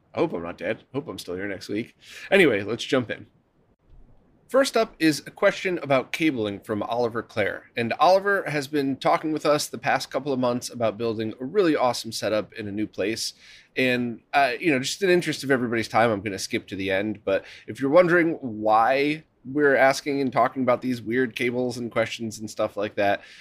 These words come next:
um, it's basically just because of a full system built from scratch with a bunch of cool stuff. So basically, the questions Oliver had were,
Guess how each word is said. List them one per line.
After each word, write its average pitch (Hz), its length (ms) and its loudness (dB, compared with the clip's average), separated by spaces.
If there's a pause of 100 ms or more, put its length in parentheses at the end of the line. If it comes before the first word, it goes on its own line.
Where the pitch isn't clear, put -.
(140)
um, 107 460 2
it's 143 200 0
basically 135 480 2
just 117 220 -6
because 107 460 -2
of 101 240 -12 (100)
a 117 60 -6
full 131 840 0
system - 540 -6
built 101 280 -4
from 92 280 -12
scratch - 520 -2
with - 240 -14
a 110 60 -8
bunch 104 240 -4
of - 180 -18
cool 85 140 -10
stuff. - 400 -12 (440)
So 160 200 6
basically, 185 640 0
the 135 140 -4
questions 202 440 -4
Oliver 135 300 0
had 113 300 2
were, 104 320 -2